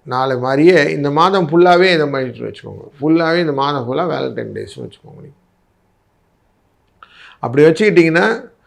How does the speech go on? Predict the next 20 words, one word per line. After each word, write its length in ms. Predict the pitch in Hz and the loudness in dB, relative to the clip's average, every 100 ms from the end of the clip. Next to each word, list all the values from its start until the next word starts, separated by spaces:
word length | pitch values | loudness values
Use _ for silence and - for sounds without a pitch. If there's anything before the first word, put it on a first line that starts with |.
| _ _ | _ _
உங்களுக்கு 680 | - 151 180 196 185 156 240 | -2 0 2 2 0 0 -4
சந்தோஷத்தை 680 | - 147 147 147 - 175 196 | -2 0 2 0 -2 -6 -4
நீங்கள் 280 | 160 131 156 | -4 -6 -8
பகிர்ந்து 400 | - 107 107 104 | -8 -10 -10 -12
கொள்ளலாம். 380 | 90 90 - 147 | -12 -12 -12 -4
இல்லைன்னா, 380 | 147 156 170 | -2 -2 -4
மனதிலே 600 | 143 143 180 156 151 214 294 - _ _ _ | -2 -2 -2 0 0 0 -4 -16 _ _ _
ஒரு 200 | 151 147 | -2 2
நெருடல் 480 | 156 185 208 202 | 6 6 8 6
இருந்துக்கிட்டே 400 | 156 135 135 127 | 4 0 -4 -2
இருக்கும். 340 | 139 127 - - _ _ _ _ _ _ _ _ _ _ _ _ _ _ _ | -2 -2 -6 -18 _ _ _ _ _ _ _ _ _ _ _ _ _ _ _
"அவங்க 760 | - 104 120 131 117 120 127 107 - | -16 -8 -6 -2 -2 -2 -6 -10 -16
சரியா 480 | - - 123 143 139 | -16 -8 -4 -2 -4
நமக்கு 400 | 113 110 95 135 107 | -6 -10 -12 -12 -10
ஹெல்ப் 200 | 113 113 | -12 -10
பண்ணல" 540 | 110 95 85 85 85 85 82 - - _ | -12 -12 -16 -16 -16 -16 -18 -20 -20 _
அப்படின்னு 320 | 104 104 139 | -14 -10 -10
கணவன் 480 | - 110 120 120 117 | -10 -12 -10 -10 -10
மனைவிக்குள்ளார 440 | 101 87 80 87 - | -14 -16 -16 -14 -10
ஒரு 260 | 156 123 | -10 -10